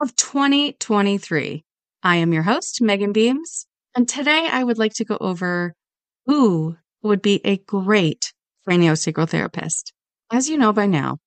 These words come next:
I am not only a craniosacral therapist, not only a podcast host, not only a business owner, I am also a huge advocate for craniosacral therapy to change the world.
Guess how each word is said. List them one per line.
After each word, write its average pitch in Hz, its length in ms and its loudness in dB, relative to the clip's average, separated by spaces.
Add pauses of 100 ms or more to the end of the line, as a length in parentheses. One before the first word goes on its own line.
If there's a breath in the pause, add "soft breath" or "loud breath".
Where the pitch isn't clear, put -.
(140)
I 208 140 0
am 240 160 6
not 214 180 4
only 196 340 0
a 180 100 -2
craniosacral 156 720 0
therapist, 226 760 -2 (300)
not 185 280 0
only 160 340 2
a 156 80 -2
podcast 240 720 0
host, 220 580 0 (460)
not 226 260 0
only 196 540 0
a 175 80 -2
business 247 500 0
owner, 208 540 -2 (680)
I 208 120 0
am 202 140 4
also 226 520 2
a 196 120 -2
huge 277 540 0
advocate 220 720 0
for 226 260 0
craniosacral 185 840 0
therapy 160 600 -2
to 208 180 -2
change 151 600 0
the 160 100 -2
world. - 480 -6